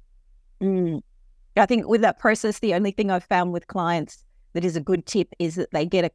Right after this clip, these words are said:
copy of their certificate of good standing or equivalent themselves directly, because I know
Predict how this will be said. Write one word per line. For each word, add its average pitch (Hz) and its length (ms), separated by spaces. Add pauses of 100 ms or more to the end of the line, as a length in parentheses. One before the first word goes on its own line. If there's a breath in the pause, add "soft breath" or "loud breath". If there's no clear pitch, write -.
copy 190 540
of 156 280
their 165 240
certificate 160 540 (240)
of 160 340
good 170 180
standing 160 640 (360)
or 156 240
equivalent 165 720 (200)
themselves 180 580
directly, 240 540
because 202 240
I 170 80
know 180 180